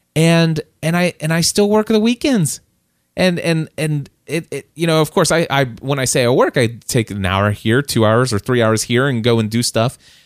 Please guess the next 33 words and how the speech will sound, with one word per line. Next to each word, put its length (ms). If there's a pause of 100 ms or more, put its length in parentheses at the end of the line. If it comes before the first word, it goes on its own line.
(140)
with 100
the 60
family 420
or 80
Stephanie 400
and 100
stuff 140
like 100
that. 160
But 120
I 80
still 300
don't 200
have 240
the, 160
I 100
definitely 680
don't 260
have 600 (360)
everything 680
to 120
where 280
I 80
want 300
it. 280 (440)
So 220
what 120
I 120
will 140
say 220
to 140
you 380
is, 500